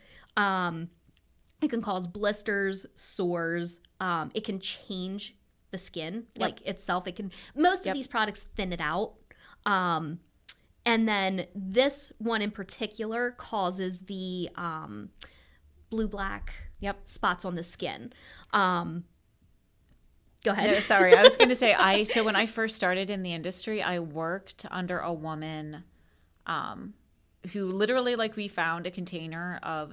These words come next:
Speaker 2: she was always on everybody. If you had any color in your skin whatsoever, there was something wrong with you.
Speaker 1: Oh.
Speaker 2: She wanted to know what was wrong with you. Why did everyone she worked with have rosacea?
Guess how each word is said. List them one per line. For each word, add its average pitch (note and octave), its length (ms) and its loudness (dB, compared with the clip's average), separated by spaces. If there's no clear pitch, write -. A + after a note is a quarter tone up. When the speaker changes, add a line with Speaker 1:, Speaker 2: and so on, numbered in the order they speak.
Speaker 2:
she - 180 -4
was G#3+ 140 -4
always A3+ 260 -4
on G#3+ 160 -6
everybody. E3 380 -6
If D#3 120 -16
you E3+ 80 -4
had E3 140 -6
any E3 200 -8
color F3+ 320 -8
in E3 80 -8
your D#3 120 -12
skin D#3 320 -10
whatsoever, D#3+ 800 -12
there F#3 100 2
was F3+ 80 -2
something F#3 260 -4
wrong D#3+ 220 -4
with E3+ 140 -8
you. D#3+ 360 -6
Speaker 1:
Oh. D4 200 -2
Speaker 2:
She G#3 60 0
wanted F3 240 -2
to - 140 -4
know F#3+ 120 0
what F3 60 -2
was F3 140 -4
wrong F3+ 220 -4
with F3+ 160 -8
you. F3+ 160 -2
Why E3+ 220 0
did F3+ 120 -4
everyone F3 480 -4
she - 140 -8
worked E3+ 220 -6
with F3 140 -10
have D#3+ 160 -8
rosacea? E3+ 720 -6